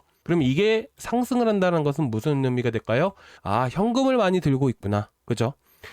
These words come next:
그러면 반대로 하락한다는 것은 아, 코인을 많이 매수를 하구나. 라고 보시면 되세요. 그래서 최근에 떨어질 때 보이시죠? 십이월 이 일 날, 삼 일 날 이렇게 크게 떨어졌었잖아요. 그 당시에 이더리움 같은 경우도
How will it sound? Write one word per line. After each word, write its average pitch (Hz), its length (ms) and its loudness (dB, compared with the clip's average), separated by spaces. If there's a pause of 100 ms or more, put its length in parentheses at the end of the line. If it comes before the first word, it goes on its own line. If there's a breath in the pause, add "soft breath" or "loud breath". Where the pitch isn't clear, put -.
(140 loud breath)
그러면 202 240 0
반대로 175 400 2
하락한다는 208 580 0
것은 170 300 -2
아, 120 300 -4
코인을 311 480 2
많이 220 260 2
매수를 127 360 2
하구나. 120 300 0 (280 soft breath)
라고 120 220 2
보시면 104 360 -4
되세요. 95 340 -2 (400 loud breath)
그래서 120 180 0
최근에 190 600 0 (180)
떨어질 262 420 2
때 226 180 -2
보이시죠? 143 520 0 (180 loud breath)
십이월 202 640 2
이 170 280 2
일 180 120 2
날, 180 320 2
삼 202 260 -2
일 190 120 2
날 180 180 2
이렇게 120 320 -2
크게 214 320 -6
떨어졌었잖아요. 139 880 -2 (240 soft breath)
그 151 100 -2
당시에 208 540 2
이더리움 190 520 2
같은 165 280 0
경우도 147 560 2